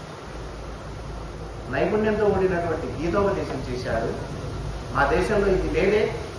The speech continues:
మరి మా దేశం ఎంత చిన్నది" అని చెప్పి వచ్చి నేర్చుకొని పోయినారు.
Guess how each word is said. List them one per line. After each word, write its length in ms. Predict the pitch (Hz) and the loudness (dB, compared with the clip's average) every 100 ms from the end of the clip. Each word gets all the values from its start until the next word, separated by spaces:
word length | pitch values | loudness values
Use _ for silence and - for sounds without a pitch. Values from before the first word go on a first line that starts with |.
| - - - - - - - - - - - - - - - | -10 -10 -10 -10 -10 -10 -10 -10 -12 -10 -12 -12 -12 -12 -10
మరి 160 | 143 143 | -8 -4
మా 120 | 143 | -2
దేశం 340 | 156 180 185 170 | 0 0 -2 -2
ఎంత 180 | 143 | -2
చిన్నది" 540 | 160 - 160 185 185 - - - - - - - - - - - - - | -4 -4 0 2 2 0 -4 -6 -6 -6 -6 -8 -6 -6 -6 -6 -6 -6
అని 260 | - 143 143 | -4 -4 -2
చెప్పి 200 | 156 - | -2 0
వచ్చి 440 | 196 147 151 196 185 | 0 0 0 0 0
నేర్చుకొని 520 | 156 175 - 190 185 | 0 0 0 0 -2
పోయినారు. 400 | 131 123 113 | -2 -2 -4